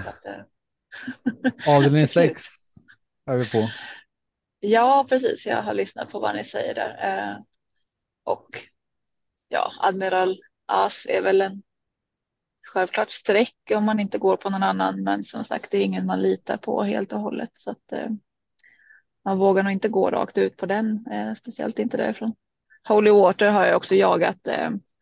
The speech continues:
Speaker 1: och haft med sen han kom till Sverige från, till en början. Och gillar honom starkt. Han har ju alltid en fin avslutning att tillgå, så att, eh,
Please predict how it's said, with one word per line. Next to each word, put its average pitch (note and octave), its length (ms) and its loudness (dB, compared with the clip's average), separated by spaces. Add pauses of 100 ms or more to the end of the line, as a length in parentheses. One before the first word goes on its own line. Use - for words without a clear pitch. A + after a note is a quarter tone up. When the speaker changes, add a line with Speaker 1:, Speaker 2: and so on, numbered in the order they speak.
(400)
Speaker 1:
och G3 80 -4
haft F#3 220 -2
med E3+ 240 0
sen - 420 -4 (300)
han - 140 -6
kom - 220 -6
till - 100 -6
Sverige - 460 -4
från, - 280 -6 (920)
till F3+ 140 -2
en F#3 100 2
början. F#3+ 560 4 (1120)
Och G#3 220 -4 (540)
gillar G3 420 4
honom - 440 -4
starkt. - 360 -4
Han G3 100 -4
har G3 60 -2
ju - 60 -4
alltid - 280 -4
en G3+ 80 -4
fin - 380 0
avslutning F#3+ 680 -2
att G#3 120 -4
tillgå, A3 340 -4
så A3 140 -10
att, - 200 -12
eh, G#3 140 -4